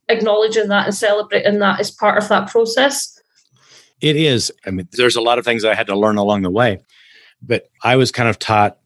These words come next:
Speaker 2: you know, not to be proud. It's kind of the same mindset that held me back. You're not supposed to be a success. You're not supposed to be a winner. That mindset was, you know, if you did do something, you needed to downplay the success. You need to just, you know, don't make too big a deal of,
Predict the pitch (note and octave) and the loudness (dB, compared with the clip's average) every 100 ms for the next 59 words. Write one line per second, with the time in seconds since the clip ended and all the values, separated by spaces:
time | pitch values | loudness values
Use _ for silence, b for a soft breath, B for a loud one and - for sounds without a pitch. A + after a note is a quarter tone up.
0 | _ _ _ _ - G2 F#2+ A#2 B2 A#2 | _ _ _ _ -14 -12 -4 -4 -2 0
1 | A#2 A2+ G2+ F2 - C#3+ C#3 A2+ - A2+ | 0 2 -2 -2 -6 -2 0 0 0 -2
2 | G2+ G2+ A2+ B2 F#2+ G2 G2 G2 F#2 F2 | -2 0 0 0 -2 -2 -2 -2 -2 0
3 | G2+ G2+ G#2 G#2+ G#2 - - G2 G2 G2+ | 0 0 -4 -2 -2 0 -2 0 2 2
4 | - F#2 - B2+ F#2 G#2 F#2+ - G2+ - | 2 -2 0 0 0 0 -4 -4 -4 -2
5 | G2 G2 G#2+ A#2+ D#2+ _ b b b b | 0 2 4 2 0 _ b b b b
6 | b b F#2+ G2 G#2+ G#2+ G#2 G2 G2+ F#2 | b b -8 -2 -2 0 -2 -4 -6 -8
7 | - A2+ G#2+ G2 C#3+ F3+ F#3 - B2 G#2+ | -8 -4 -2 -2 -2 0 0 0 -2 0
8 | A2 G#2 G#2 F2 _ _ _ _ _ B2+ | -2 -2 -6 -10 _ _ _ _ _ -2
9 | B2 C3 A#2 G#2 G#2 A2+ G#2+ A2 F#2 F#2 | 0 2 0 -2 0 2 2 0 -2 -4
10 | - - - - - G#2+ G#2 F2+ F#2+ G2 | -6 -6 -6 -4 0 2 2 0 0 0
11 | - G#2+ G#2 F#2 b b b b - G2+ | -2 0 0 0 b b b b -10 -2
12 | B2 C3 A#2 B2 - C3+ A#2+ A#2 A#2 G2 | 0 0 0 -2 -2 -2 0 2 0 2
13 | D3 B2 G#2 G2+ - G#2 G2 | 2 4 4 2 0 0 -2